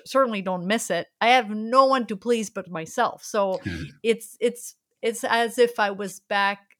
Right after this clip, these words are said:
Speaker 1: um, I mean, it, it's amateur. I, I'm,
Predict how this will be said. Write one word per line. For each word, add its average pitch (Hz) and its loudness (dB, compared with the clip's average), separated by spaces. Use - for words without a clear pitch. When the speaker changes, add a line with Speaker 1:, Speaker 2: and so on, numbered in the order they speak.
Speaker 1:
um, 180 -4
I 226 2
mean, 233 2
it, - -8
it's 240 2
amateur. 240 2
I, 220 2
I'm, 214 -2